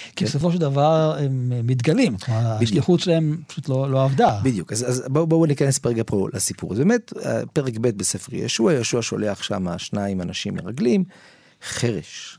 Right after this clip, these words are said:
Speaker 1: לאמור, כאן
Speaker 2: מהמם.
Speaker 1: בניגוד לשנים עשר המרגלים, שבאמת כנראה
Speaker 2: כמות
Speaker 1: לא ניסו
Speaker 2: קטנה
Speaker 1: להחביא
Speaker 2: קודם
Speaker 1: את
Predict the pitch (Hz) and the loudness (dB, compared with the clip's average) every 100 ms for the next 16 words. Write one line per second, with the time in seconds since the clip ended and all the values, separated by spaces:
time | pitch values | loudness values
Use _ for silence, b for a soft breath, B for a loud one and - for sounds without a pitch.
0 | - 90 78 73 127 143 - 123 135 127 | -10 -8 -6 -4 -4 -6 -2 0 2 2
1 | 170 127 104 - 120 117 110 101 95 90 | 2 2 0 -2 -2 0 -2 -2 -2 -2
2 | 110 160 131 110 - 120 90 110 113 - | 2 2 2 -2 -10 -6 -2 0 -2 -8
3 | b b b b - 104 101 120 120 113 | b b b b -4 -2 2 2 2 2
4 | 104 107 127 143 135 156 185 - 156 147 | 2 4 4 4 6 8 6 6 4 6